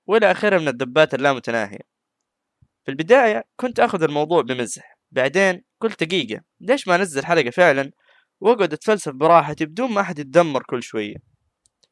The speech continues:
أعرفكم بنفسي، أنا تركي مال، مؤسس بودكاست تعابر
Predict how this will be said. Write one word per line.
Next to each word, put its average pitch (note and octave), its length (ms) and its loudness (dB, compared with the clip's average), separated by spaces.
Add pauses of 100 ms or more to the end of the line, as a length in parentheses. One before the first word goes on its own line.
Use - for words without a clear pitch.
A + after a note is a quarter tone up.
(540)
أعرفكم B2+ 460 -2
بنفسي، G3+ 480 -4 (220)
أنا A#3+ 140 0
تركي G3+ 320 -6
مال، F#3 360 2
مؤسس - 380 -4
بودكاست - 480 -2
تعابر A2+ 380 0